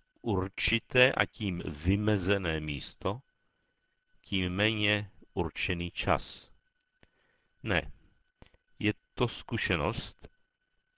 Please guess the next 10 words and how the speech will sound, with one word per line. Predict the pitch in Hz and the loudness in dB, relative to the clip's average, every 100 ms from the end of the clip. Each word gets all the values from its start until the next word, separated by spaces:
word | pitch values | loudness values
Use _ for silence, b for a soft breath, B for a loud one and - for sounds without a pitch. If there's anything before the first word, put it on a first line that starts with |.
| _ | _
jak | 92 101 - | 0 0 2
se | 110 | 2
věčnost | 90 87 110 - - 123 - | 4 4 2 0 -2 2 2
vlévá | 87 101 117 107 | 4 4 4 2
do | 85 104 | 2 2
přítomnosti | - - 127 127 127 - - 143 | 0 -8 -4 -4 -4 -6 -6 -4
a | - | -4
přítomnost | - 113 - 120 117 117 - - - _ _ _ | -2 -4 -2 -4 -2 -4 -8 -12 -20 _ _ _
do | - 107 87 | -4 0 2
věčnosti. | 78 67 - - - - - - | 2 0 -4 -12 -14 -14 -14 -14